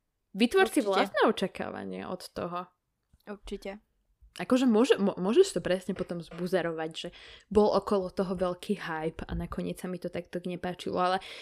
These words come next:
Speaker 1: nie, nemôžeš to potom hádzať na to, že, že akože ja som čakala o, kvôli hypeu, že to bude úplne takéto, takéto, takéto a nedostalo sa mi to.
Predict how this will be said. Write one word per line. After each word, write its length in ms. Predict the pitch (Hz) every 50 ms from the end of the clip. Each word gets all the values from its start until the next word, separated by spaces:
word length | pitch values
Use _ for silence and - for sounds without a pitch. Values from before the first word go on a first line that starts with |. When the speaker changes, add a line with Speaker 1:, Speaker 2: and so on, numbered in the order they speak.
| - -
Speaker 1:
nie, 180 | - 220 233 226
nemôžeš 480 | 208 226 240 233 247 285 285 247 226 220 -
to 80 | - 208
potom 320 | - 208 202 - 208 202
hádzať 320 | 196 185 190 190 - 190
na 160 | 196 190 170 170
to, 160 | - 196 185
že, 160 | 190 185 - - - - - -
že 160 | - - 214
akože 260 | 202 - 226 214 208 - - - - - -
ja 160 | 208 208 214
som 240 | 214 - - 214 208
čakala 560 | - - 202 196 - - 220 214 196 - -
o, 320 | - - 196 196 190 185 -
kvôli 320 | - 214 202 196 196 185
hypeu, 320 | 196 190 185 180 - 202 190
že 80 | 202
to 80 | - 202
bude 160 | 196 196 196
úplne 320 | 196 196 - 202 196 190
takéto, 320 | 190 196 - 202 196 - 185
takéto, 320 | - 185 - - 196 - -
takéto 380 | - 190 - - 190 - 190
a 60 | 185
nedostalo 420 | 185 180 175 180 - - 180 170 170
sa 160 | - - 165
mi 160 | 165 165 165
to. 240 | - - 175 175